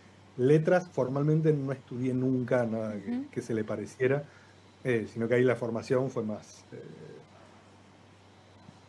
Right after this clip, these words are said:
Speaker 1: más de hacerlo día a día, leyendo de una manera,
Speaker 2: Exacto.
Speaker 1: diría desordenada y caótica, pero tiendo a no ser desordenado y caótico, cosa que también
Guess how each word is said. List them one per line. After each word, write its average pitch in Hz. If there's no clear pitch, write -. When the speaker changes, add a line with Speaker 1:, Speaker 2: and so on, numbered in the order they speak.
Speaker 1:
más 139
de 143
hacerlo 156
día 135
a 123
día, 151
leyendo 123
de 104
una 110
manera, 104
Speaker 2:
Exacto. 98
Speaker 1:
diría 180
desordenada 156
y 127
caótica, 151
pero 120
tiendo 147
a 135
no 139
ser 151
desordenado 120
y 117
caótico, 120
cosa 104
que 107
también 107